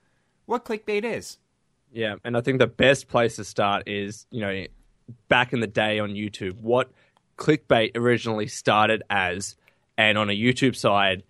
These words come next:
Speaker 2: what that, what changes they did to the system to ensure that there wasn't as much clickbait. So, if you didn't know, all right, clickbait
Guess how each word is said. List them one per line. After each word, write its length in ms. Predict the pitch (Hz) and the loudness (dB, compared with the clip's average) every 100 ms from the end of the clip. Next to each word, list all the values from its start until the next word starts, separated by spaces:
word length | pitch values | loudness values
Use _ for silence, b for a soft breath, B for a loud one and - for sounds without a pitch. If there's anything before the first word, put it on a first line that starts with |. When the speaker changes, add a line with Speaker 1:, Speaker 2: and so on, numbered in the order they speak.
| _ _ _ | _ _ _
Speaker 2:
what 340 | 113 127 127 _ _ | 4 6 6 _ _
that, 200 | 113 110 - | 0 0 0
what 180 | 139 | 2
changes 300 | - 143 135 | 4 0 2
they 100 | 123 | 0
did 200 | 110 120 - | 2 0 -4
to 80 | |
the 100 | - | -10
system 600 | 107 - 110 - 107 92 | -10 -6 -6 -4 -4 -6
to 160 | 90 110 | -6 -6
ensure 520 | 98 - - 107 95 | -6 -6 -4 -2 -2
that 280 | 98 95 - b b | -2 -2 -4 b b
there 100 | 107 | 0
wasn't 300 | 107 107 107 | 2 0 0
as 180 | 107 98 | -2 -2
much 220 | 101 - | -4 -6
clickbait. 500 | - 120 - 92 - | 0 0 2 -2 0
So, 220 | - 117 92 b b | 4 4 4 b b
if 160 | 113 | -2
you 80 | 127 | 2
didn't 300 | 151 202 196 | 4 4 2
know, 300 | 139 98 87 101 | 2 2 0 0
all 80 | 113 | 2
right, 220 | 98 - - - | 4 0 -8 -4
clickbait 600 | 170 190 - 131 110 | 0 0 4 4 4